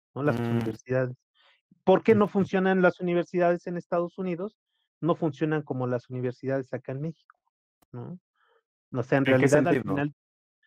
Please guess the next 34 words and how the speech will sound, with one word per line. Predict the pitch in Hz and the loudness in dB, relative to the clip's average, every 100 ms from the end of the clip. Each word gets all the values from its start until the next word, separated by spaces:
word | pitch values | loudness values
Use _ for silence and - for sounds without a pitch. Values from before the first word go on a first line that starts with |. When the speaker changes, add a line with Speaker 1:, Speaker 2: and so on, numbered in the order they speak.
| _ _ - | _ _ -2
Speaker 1:
eh, | 156 | -2
que | 151 156 | 4 4
ellos | 156 156 | 4 2
son | 160 | -2
consultantes, | 151 139 139 117 175 190 - 120 - | -2 -2 -4 -2 -2 -2 -6 -14 -12
¿no? | 131 | -10
O | 156 | -8
Speaker 2:
Ajá. | |
Speaker 1:
consultores, | 131 127 113 117 101 185 147 _ _ _ _ | -6 -6 -4 0 4 4 2 _ _ _ _
¿no? | 117 160 | -12 -6
Speaker 2:
A | |
Speaker 1:
O | 202 | 0
sea, | 139 | 4
Speaker 2:
diferencia | 135 156 139 147 139 | 4 4 6 6 6
Speaker 1:
y | 147 | 6
Speaker 2:
de | 120 | 4
que, | - 120 | 2 0
de | 117 | 0
que, | 110 120 110 107 104 - - | -2 -2 0 0 -4 -12 -8
por | 117 | -6
ejemplo, | 107 117 - 120 | -6 -8 -4 -4
acá | - 117 113 113 110 - - | -4 -4 -4 -4 -8 -12 -16
sí | - 113 110 | -8 -6 -6
estemos, | 107 - 107 104 - - | -6 -8 -8 -8 -14 -10
eh, | 107 - | -8 -8
más | 107 104 107 | -4 -6 -6
receptivos | 110 110 - 104 107 | -8 -8 -6 -6 -6
a, | 104 90 - | -8 -10 -12
a, | 98 95 - | -14 -12 -12
a | 90 90 90 | -12 -10 -4
la | 95 | -2
onda | 101 104 | 0 2
de | 98 | 2
dinero. | 95 95 107 220 | 2 2 2 0